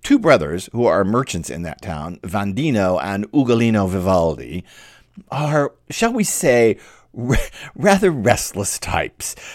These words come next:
They're always up for some sort of adventure, and on this day in May of twelve ninety-one, they decide they're gonna sail to India. They set out from Genoa,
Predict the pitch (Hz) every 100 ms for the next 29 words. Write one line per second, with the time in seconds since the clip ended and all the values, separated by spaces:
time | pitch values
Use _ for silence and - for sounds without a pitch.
0 | - 127 143 - 170 208 143 135 120 -
1 | - - 147 131 123 - 135 131 - -
2 | 117 107 95 104 107 - 190 220 175 -
3 | 131 131 127 - - 131 160 247 - 104
4 | 82 60 - - 117 117 131 117 92 -
5 | 107 95 - 117 113 117 113 120 107 92
6 | 87 90 90 - - - 85 123 165 185
7 | - 87 87 87 87 - 80 95 113 117
8 | 110 104 - - 90 85 82 82 - 127
9 | - 104 80 55 - - _ _ - 104
10 | 104 - - 143 151 127 120 - _ 127
11 | 120 - 95 82 78 82 156